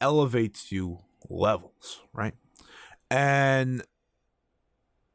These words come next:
for Kairi, if she, if she wins this title, which is very possible,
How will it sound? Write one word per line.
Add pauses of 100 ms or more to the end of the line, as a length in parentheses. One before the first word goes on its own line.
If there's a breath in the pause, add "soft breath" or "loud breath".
(460)
for
Kairi,
if
she,
if
she
wins
this
title, (840)
which
is
very
possible,